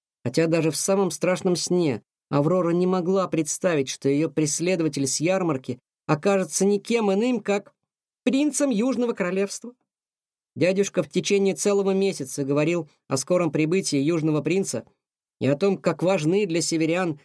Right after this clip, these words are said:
дружественные союзы с дальними странами. Авроре было интересно познакомиться с чужеземцем, больше узнать об их обычаях и попрактиковать южное наречие,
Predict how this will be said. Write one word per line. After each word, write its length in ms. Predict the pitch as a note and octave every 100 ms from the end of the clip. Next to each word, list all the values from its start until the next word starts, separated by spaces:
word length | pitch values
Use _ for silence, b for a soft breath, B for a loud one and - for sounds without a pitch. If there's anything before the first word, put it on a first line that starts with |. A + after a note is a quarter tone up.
| b -
дружественные 760 | B2 E3 G3 F#3+ - F3+ F#3 F3
союзы 680 | - D#3 C3+ F#3+ G3 F#3
с 100 | F3
дальними 500 | B2+ C3+ D3+ D#3+ E3+
странами. 640 | E3 - C3+ C#3+ B2+ G#2+ G2 _ _ _ _ -
Авроре 360 | D3 G3+ A#3
было 240 | G3 G#3+ G#3+
интересно 540 | A3 B3 G3 D3+ D#3+
познакомиться 720 | D#3+ E3 D#3 F3 D#3+ - C#3+
с 40 |
чужеземцем, 760 | C3 - D3+ D3 A3 A3+ B2+ A2 _ _ _ _
больше 280 | C#3+ G3 D#3
узнать 440 | D3 B2+ D#3+ E3+ A#2
об 100 | A#2+
их 140 | -
обычаях 520 | G2 C#3+ G3+ E3 D3+ - _
и 100 | -
попрактиковать 800 | D#3 E3 E3 - F3 E3+ G3 - _ -
южное 320 | C#3+ D#3+ A#2
наречие, 640 | F#2+ G2+ F#3 G3 G3 F#3